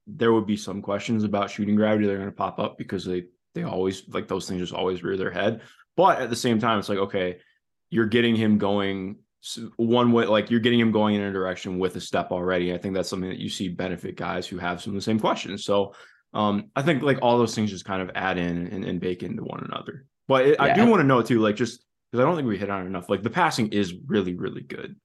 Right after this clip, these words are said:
Speaker 1: Like,
Speaker 2: Yeah, there, there's still a lot more I wanna talk about here, but
Speaker 1: Yeah.
Speaker 2: I'm not, I'm not ready to move on yet for
Speaker 1: Yeah.
Speaker 2: sure. But one more thing about the finishing before moving on, I guess, to the passing is I think he's actually shown a decent amount of craft this year around the rim. Like I
Speaker 1: Mm-hmm.
Speaker 2: said, they have been tough finishes, but he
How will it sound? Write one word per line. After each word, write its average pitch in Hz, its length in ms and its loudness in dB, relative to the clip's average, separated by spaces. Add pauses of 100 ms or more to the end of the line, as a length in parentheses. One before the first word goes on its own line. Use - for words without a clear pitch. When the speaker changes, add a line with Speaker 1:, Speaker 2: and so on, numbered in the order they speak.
(120)
Speaker 1:
Like, 95 360 -2
Speaker 2:
Yeah, - 160 4
there, 120 180 6
there's 123 140 4
still 139 160 6
a 110 40 6
lot 104 220 6
more 95 140 4
I 98 40 0
wanna 98 200 0
talk 98 200 0
about 90 200 -2
here, 101 80 -4
but 107 160 0
Speaker 1:
Yeah. 104 180 4
Speaker 2:
I'm 110 140 6
not, 110 240 4
I'm 117 100 0
not 113 160 2
ready 104 220 0
to 107 120 -8
move 101 200 -4
on 95 180 -4
yet 95 240 -4
for 101 60 0
Speaker 1:
Yeah. 95 60 4
Speaker 2:
sure. 107 260 0
But 110 260 -2
one 123 140 4
more 143 100 4
thing 139 180 0
about 107 140 2
the 98 80 -8
finishing 110 460 -4
before 95 260 -6
moving 92 300 -4
on, 87 100 -2
I 90 100 -2
guess, 90 160 -4
to 92 60 -10
the 76 80 -8
passing 101 540 0 (100)
is 85 420 -6 (880)
I 120 120 4
think 156 240 0
he's 135 160 2
actually 110 420 2
shown 104 380 0
a 90 120 -4
decent 101 380 -4
amount 92 240 -2
of - 140 -10
craft 90 400 2
this 117 180 -4
year 107 180 0
around 90 280 -2
the 117 100 0
rim. 131 380 0
Like 113 160 2
I 101 80 0
Speaker 1:
Mm-hmm. 90 100 -4
Speaker 2:
said, 95 400 -4
they 98 80 -4
have 95 200 0
been 95 120 -4
tough 92 220 -4
finishes, 92 440 -2
but 95 120 -6
he 113 420 0